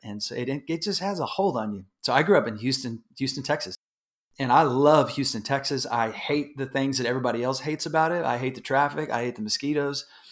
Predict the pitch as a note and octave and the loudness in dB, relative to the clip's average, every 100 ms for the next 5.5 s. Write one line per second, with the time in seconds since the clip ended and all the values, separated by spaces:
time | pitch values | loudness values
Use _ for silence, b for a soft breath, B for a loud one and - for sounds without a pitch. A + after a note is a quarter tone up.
0 | B B - A2+ A2 A2+ A2+ B2+ B2 G#2+ | B B -4 -2 0 0 0 -2 -6 -10
1 | G#2 B2 C3+ D3 D#3 D#3 _ _ _ _ | -6 -4 -2 -2 -4 -4 _ _ _ _
2 | _ _ - B2+ A#2+ - C#3 C3 C#3+ D3 | _ _ 0 0 2 2 2 2 2 2
3 | - C#3+ C#3+ C3+ B2 A2+ B2 B2+ B2+ B2+ | 2 2 2 -2 -4 0 0 0 0 -2
4 | A#2+ A2+ B2 - A2+ C#3+ D#3+ B2+ C3+ D#3 | -2 -4 -6 -8 -6 -4 -2 -2 -2 -2
5 | - D3 C#3 C#3+ E3+ | -2 2 2 0 -8